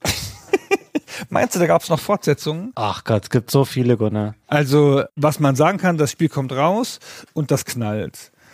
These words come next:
Speaker 2: Das ist ein großer Erfolg. Ja, Sony unterstützt das auch ordentlich. Bis Ende Juni zweitausendsieben haben sie, so sagt eine Pressemitteilung, mehr als drei Komma sieben Millionen verkaufte Exemplare. Das ist schon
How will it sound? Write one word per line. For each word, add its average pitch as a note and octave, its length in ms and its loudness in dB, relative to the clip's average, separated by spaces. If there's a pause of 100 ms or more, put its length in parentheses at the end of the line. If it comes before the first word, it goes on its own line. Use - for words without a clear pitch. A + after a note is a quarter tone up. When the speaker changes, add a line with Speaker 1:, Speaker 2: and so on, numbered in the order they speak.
(180)
Speaker 2:
Das A#2 140 -4
ist C3 140 -6
ein B2+ 100 0
großer B2+ 480 4
Erfolg. G2 560 -6
Ja, B2+ 180 -2
Sony C#3+ 300 2
unterstützt B2+ 500 -4
das F#3+ 140 0
auch C#3+ 180 0
ordentlich. C#3 640 -4 (380)
Bis B2+ 180 -2
Ende E3+ 260 2
Juni F3+ 520 4
zweitausendsieben D3+ 1040 -2 (220)
haben C#3+ 340 2
sie, D#3+ 300 0
so C3+ 260 -6
sagt C3 260 -2
eine C3+ 180 -4
Pressemitteilung, C3 800 -2
mehr A#2+ 220 0
als B2+ 160 0
drei A2 240 -2
Komma A#2+ 300 -2
sieben G#2+ 400 -4
Millionen G#2+ 580 -4
verkaufte - 560 -8
Exemplare. - 680 -10 (580)
Das E3+ 180 2
ist F3+ 160 2
schon F#3 440 2